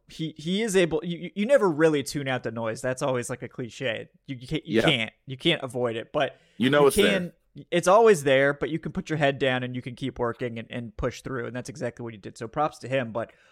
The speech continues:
Speaker 1: also, it wasn't just a Ridder thing that needed to be fixed. We talked about the offensive line being a huge issue, particularly in that week three game. Um, and then the play calling just wasn't doing him any favors. And it seems like
Speaker 2: Yeah.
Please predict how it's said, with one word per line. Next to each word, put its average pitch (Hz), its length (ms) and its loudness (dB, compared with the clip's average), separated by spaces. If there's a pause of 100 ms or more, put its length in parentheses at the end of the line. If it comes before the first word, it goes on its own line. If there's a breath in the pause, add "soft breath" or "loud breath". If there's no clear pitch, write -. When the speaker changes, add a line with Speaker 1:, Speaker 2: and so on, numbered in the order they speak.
(140 soft breath)
Speaker 1:
also, 170 380 4
it 143 100 6
wasn't 165 360 4 (680)
just 135 500 2 (380)
a 131 100 -2
Ridder 127 380 0
thing 127 240 -4
that 117 100 -8
needed 127 200 -8
to 110 40 -14
be 117 100 -10
fixed. - 640 0
We 113 80 -12
talked 123 240 -2
about 120 380 -2
the 127 120 -2
offensive 123 380 -4
line 123 340 0
being 127 240 -2
a 117 40 -4
huge 175 340 -4
issue, 135 220 -2
particularly 131 420 -6
in 123 60 -8
that 120 240 -6
week 127 260 -10
three 127 300 -6
game. 113 380 -6 (540)
Um, 113 440 -6 (180)
and 131 200 -4
then 127 360 -2 (180)
the 127 120 -4
play 160 220 0
calling 131 360 0
just - 220 -12
wasn't 143 280 -2
doing 139 220 -2
him 139 80 -4
any 135 120 -6
favors. 120 480 2
And 127 80 -4
it 131 100 -8
seems 180 280 -2
like 156 240 4
Speaker 2:
Yeah. 85 100 -8